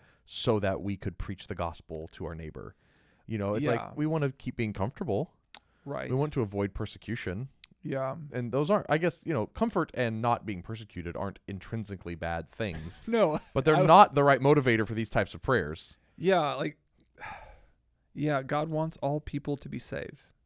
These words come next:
Speaker 2: And he wants us to want all people to be saved.
Speaker 1: <laughs> Yeah.
Speaker 2: Right? Like, that's
Speaker 1: Yeah, and that
Speaker 2: that
Speaker 1: drives the way we pray.
Speaker 2: Yeah.
Speaker 1: Yeah.
Speaker 2: There is a sense, he says, "So that we could live peaceful and qu-,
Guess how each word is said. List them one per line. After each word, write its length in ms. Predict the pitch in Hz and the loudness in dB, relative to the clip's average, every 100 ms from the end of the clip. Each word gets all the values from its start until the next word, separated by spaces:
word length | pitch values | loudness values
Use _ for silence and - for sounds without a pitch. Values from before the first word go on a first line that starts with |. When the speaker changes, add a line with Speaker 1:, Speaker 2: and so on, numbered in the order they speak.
| _ _ _ _ | _ _ _ _
Speaker 2:
And 120 | 135 | -10
he 140 | 139 151 | -6 -4
wants 260 | 139 131 - | -4 -8 -8
us 180 | 135 127 | -8 -8
to 120 | - | -10
want 180 | 127 110 - | -10 -10 -8
all 120 | 117 | -10
people 280 | - - - | -10 -12 -12
to 60 | |
be 120 | - - | -14 -16
saved. 280 | - - - | -14 -12 -4
Speaker 1:
<laughs> 40 | 117 | 2
Yeah. 260 | 151 123 | 2 4
Speaker 2:
Right? 260 | 139 143 - - | 2 0 -4 -6
Like, 100 | 147 | -2
that's 200 | 147 131 | -2 2
Speaker 1:
Yeah, 140 | 101 | 2
and 100 | 107 | 2
that 140 | 139 104 | 0 -2
Speaker 2:
that 60 | |
Speaker 1:
drives 480 | 101 107 98 101 95 | -4 0 2 0 -2
the 60 | 87 | -4
way 120 | 87 | -4
we 120 | 85 | -4
pray. 420 | - 82 71 73 - _ | -6 -8 -6 -12 -18 _
Speaker 2:
Yeah. 280 | - 131 - - | -8 -6 -8 -6
Speaker 1:
Yeah. 300 | 92 90 87 - - | -4 -2 -4 -2 4
Speaker 2:
There 120 | 226 | 4
is 100 | 262 | 4
a 60 | 262 | 4
sense, 220 | 220 190 | 2 2
he 80 | 190 | 0
says, 300 | 185 165 151 - | 0 -2 -4 -16
"So 260 | - 190 | 0 2
that 80 | 175 | 4
we 100 | 151 | 2
could 140 | 156 143 | -2 -2
live 220 | 139 - | -4 -6
peaceful 640 | - 160 - - 151 147 | -4 -4 -6 -6 -4 -4
and 160 | - 123 | -8 -12
qu-, 180 | - | -14